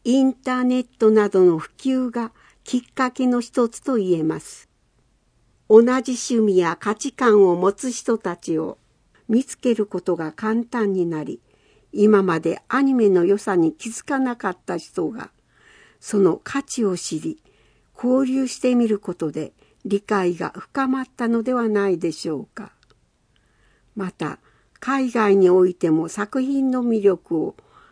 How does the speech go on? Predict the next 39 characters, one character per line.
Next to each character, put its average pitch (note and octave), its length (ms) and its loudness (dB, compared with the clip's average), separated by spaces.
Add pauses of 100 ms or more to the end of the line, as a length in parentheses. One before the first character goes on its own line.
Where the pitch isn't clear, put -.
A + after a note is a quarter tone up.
(120)
早 B3+ 380 -4
く - 320 -10
詳 B3+ 280 -2
し - 140 -12
く G3 140 -6
伝 C4+ 400 -6
え C4 40 -4
ら B3+ 140 -6
れ A3 160 4
る F#3 140 -2
よ E3+ 180 2
う D#3 60 -2
に D#3 120 0
な - 160 -8
り、 - 160 -16 (680)
ア G3 160 2
ニ A3 160 6
メ G#3+ 160 6
文 G3 260 4
化 F3+ 160 -6
の E3+ 140 0
人 C4 260 2
気 - 180 -8
に E3 140 2
拍 F3+ 300 -12
車 C4+ 180 -6
が B3+ 140 -8
か A#3+ 140 -16
か G#3 160 -8
っ G#3 40 -10
て - 240 -10
い G#3+ 100 -4
ま G#3 200 -8
す。 - 260 -20 (1500)
こ A3+ 140 2
の A3 160 8
よ G3 260 6
う E3 40 4
に、 D#3 260 4